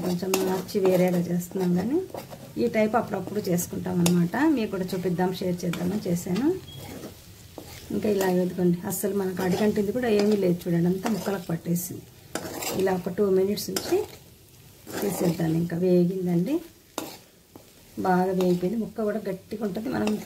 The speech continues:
తిన్నా ఉంటే స్టే-, టేస్ట్గా అనిపిస్తుంటుంది మనం తింటూ ఉంటే. ఒక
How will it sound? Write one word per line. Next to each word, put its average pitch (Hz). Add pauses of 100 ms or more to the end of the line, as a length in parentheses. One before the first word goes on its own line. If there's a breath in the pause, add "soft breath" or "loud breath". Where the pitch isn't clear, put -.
(380)
తిన్నా 214 (100)
ఉంటే 208 (160)
స్టే-, 196 (380 loud breath)
టేస్ట్గా 208
అనిపిస్తుంటుంది 180
మనం 180
తింటూ 180 (100)
ఉంటే. - (920)
ఒక -